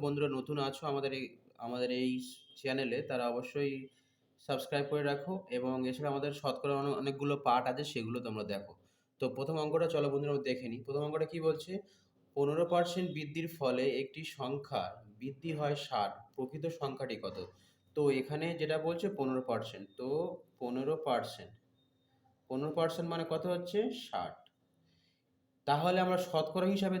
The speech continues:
দেখতে গেলে আমরা কিভাবে করবো অঙ্কটা? আমরা এটাকে একশো পার্সেন্ট দেখব, ঠিক আছে? তো পনেরো মানে এখান থেকে এটা যেতে কত গুণ হচ্ছে? চার গুণ। ঠিক তেমনভাবে একশো পার্সেন্টকে আমরা চার দিয়ে গুণ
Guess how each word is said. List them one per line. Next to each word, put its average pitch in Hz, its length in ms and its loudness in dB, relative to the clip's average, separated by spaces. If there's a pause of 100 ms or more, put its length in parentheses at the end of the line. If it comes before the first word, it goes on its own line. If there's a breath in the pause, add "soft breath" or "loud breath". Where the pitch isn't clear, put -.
(100)
দেখতে 180 280 0
গেলে 180 220 2
আমরা 170 140 2 (100)
কিভাবে 180 380 0
করবো 170 220 2
অঙ্কটা? 165 300 2 (160)
আমরা 151 200 0
এটাকে 160 200 0 (160)
একশো - 260 -4 (120)
পার্সেন্ট 165 440 0 (640)
দেখব, 107 340 -4 (560)
ঠিক 147 200 -2
আছে? 175 140 0 (560 loud breath)
তো 147 60 2 (160)
পনেরো 165 360 2
মানে 190 160 4 (160)
এখান 180 240 -2
থেকে 175 200 -2
এটা 180 200 0
যেতে 165 160 -2 (100)
কত 165 120 0 (100)
গুণ 185 180 0
হচ্ছে? 185 180 -2 (120)
চার 117 180 2 (100)
গুণ। 95 140 -10 (360)
ঠিক 185 180 -4
তেমনভাবে 170 400 2 (100)
একশো 175 240 -4
পার্সেন্টকে 175 440 0
আমরা 175 140 0 (160)
চার 135 160 4 (120)
দিয়ে 160 120 -4 (120)
গুণ 143 120 0